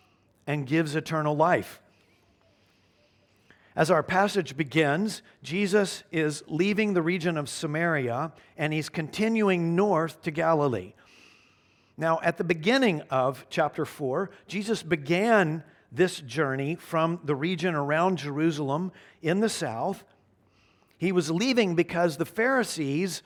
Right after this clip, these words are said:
were becoming more and more aware of his growing popularity. He was gaining more disciples than John the Baptist.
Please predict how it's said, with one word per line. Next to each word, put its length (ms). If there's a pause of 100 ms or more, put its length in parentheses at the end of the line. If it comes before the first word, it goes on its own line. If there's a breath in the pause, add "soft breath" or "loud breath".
(600 soft breath)
were 220
becoming 560
more 240
and 80
more 200
aware 420
of 180
his 160
growing 460
popularity. 720
He 240
was 280 (300 loud breath)
gaining 500
more 600 (480 loud breath)
disciples 800
than 260
John 300
the 60
Baptist. 640